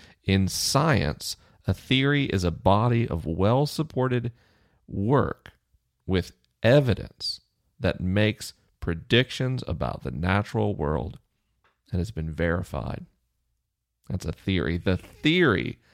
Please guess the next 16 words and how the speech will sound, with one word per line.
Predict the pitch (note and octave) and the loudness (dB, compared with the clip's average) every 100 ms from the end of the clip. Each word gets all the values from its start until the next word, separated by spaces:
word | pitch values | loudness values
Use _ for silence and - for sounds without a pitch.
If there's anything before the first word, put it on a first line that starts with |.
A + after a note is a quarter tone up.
| _ _ _ | _ _ _
of | E2+ D#2 | -8 -4
relativity | F2+ G#2+ A2 - F#2+ D#2+ D2 | 0 4 2 2 -2 0 -2
that | C2+ F2 - | -4 -6 -8
Einstein | - E2+ F2 - - - | -4 -2 -2 -4 -4 -6
produced | - - - - - | -6 -8 -8 -8 -8
is | D#2+ | -6
an | E2 - _ - | -6 -8 _ -6
excellent | G2 G2+ - F#2+ - | -4 -4 -4 -4 -4
example | - - C#2 - - - _ _ _ _ _ _ _ _ _ - | -8 -8 -8 -8 -10 -12 _ _ _ _ _ _ _ _ _ -6
of | E2+ | -4
a | |
scientific | F2 F#2 E2 D#2+ D2+ - | -2 0 0 0 -4 -2
theory. | F2 D#2+ F2+ | -2 0 0
The | F#2+ | 0
theory | G2 - A#2 A#2+ B2 | -2 0 0 2 2
of | A2+ | 2